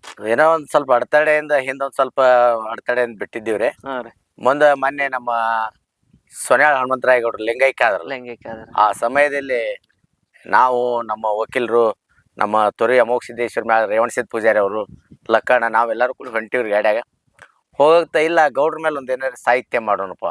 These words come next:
Speaker 1: ಸಾಹಿತ್ಯ ಮಾಡಿ ಗೌಡ್ರ ಬಗ್ಗೆ ಒಂದ್ ಹಾಡೋಣ ಅಂತ ಹೇಳಿ, ಆಯ್ತು ಹೇಳಿ ಎಲ್ಲರೂ ಕೂಡ ಗಾಡ್ಯಾಗ ಹೋಗಿ ಬರ್-, ಹೋಗುತ್ತೆ ಹಂಗೆ ಸಾಹಿತ್ಯ ಮಾಡ್ಕೊಂಡಿವ್ರಿ. ಸಾಹಿತ್ಯ ಮಾಡ್ಕೊಂಡು ಹೋಗಿ ಅಲ್ಲಿ ಸಾಹಿತ್ಯ ಹಾಡಿದಿವ್ರಿ. ಅದೊಂದು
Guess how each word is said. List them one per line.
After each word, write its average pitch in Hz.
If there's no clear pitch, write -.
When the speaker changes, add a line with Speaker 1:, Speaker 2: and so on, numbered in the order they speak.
Speaker 1:
ಸಾಹಿತ್ಯ 131
ಮಾಡಿ 139
ಗೌಡ್ರ 127
ಬಗ್ಗೆ 117
ಒಂದ್ 101
ಹಾಡೋಣ 117
ಅಂತ -
ಹೇಳಿ, 107
ಆಯ್ತು 135
ಹೇಳಿ 143
ಎಲ್ಲರೂ 135
ಕೂಡ 156
ಗಾಡ್ಯಾಗ 135
ಹೋಗಿ 131
ಬರ್-, 117
ಹೋಗುತ್ತೆ 135
ಹಂಗೆ 131
ಸಾಹಿತ್ಯ 123
ಮಾಡ್ಕೊಂಡಿವ್ರಿ. 98
ಸಾಹಿತ್ಯ 156
ಮಾಡ್ಕೊಂಡು 156
ಹೋಗಿ 139
ಅಲ್ಲಿ 120
ಸಾಹಿತ್ಯ 139
ಹಾಡಿದಿವ್ರಿ. 117
ಅದೊಂದು 104